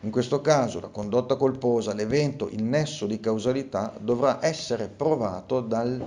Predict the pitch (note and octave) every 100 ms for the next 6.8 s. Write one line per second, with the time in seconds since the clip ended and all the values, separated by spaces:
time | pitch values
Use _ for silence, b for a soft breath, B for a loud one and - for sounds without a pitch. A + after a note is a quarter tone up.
0 | - C#3 C#3+ - A2+ F#2+ F#2+ A2+ A#2+ C3
1 | A#2+ G#2+ A#2+ A2+ A2 F#2+ F#2 - - B
2 | B B B B - - A2 G#2+ A2 A2
3 | A2+ A#2 C3 B2 C3 C#3 B2+ C3 D3+ D3+
4 | B2+ A#2+ A#2 A2+ - D#3+ - - D3+ -
5 | B2+ B2+ B2+ B2+ D3 A#2 A2 G#2 A#2 B2
6 | B2+ A2 G2+ A2 F#2+ F#2 F2+